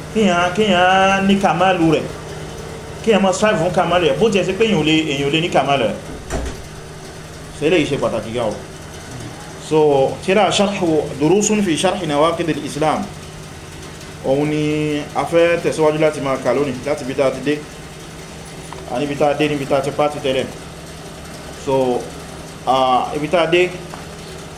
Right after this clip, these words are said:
a ti ṣàlàyé, a ti kà fúnra wa. Àlàyé Sheikh Salih Al Fawzan, muqaddima wọn. Muqaddima tó kó àwọn àlàyé tó pọ̀ sínú àwọn oríṣiríṣi àwọn nǹkan. So,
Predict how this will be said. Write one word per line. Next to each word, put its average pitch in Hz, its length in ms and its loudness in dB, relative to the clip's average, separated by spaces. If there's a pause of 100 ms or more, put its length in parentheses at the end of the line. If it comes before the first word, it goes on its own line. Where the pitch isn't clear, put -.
a 139 80 0
ti 151 80 -8 (120)
ṣàlàyé, 147 720 4 (680)
a 143 60 0
ti 139 100 -4
kà 139 180 2
fúnra 156 240 2
wa. 143 140 4 (1800)
Àlàyé 147 360 2
Sheikh 180 220 0
Salih 165 240 4
Al 143 100 4
Fawzan, 135 440 2 (420)
muqaddima 170 440 2
wọn. 135 240 4 (880)
Muqaddima 165 300 2
tó 170 120 0 (140)
kó 185 100 4
àwọn 147 280 4
àlàyé 139 240 2
tó 175 80 0 (100)
pọ̀ 151 120 4
sínú 175 260 0 (300)
àwọn 143 160 2
oríṣiríṣi 165 440 0
àwọn 151 220 2
nǹkan. 156 240 0 (1600)
So, 143 300 4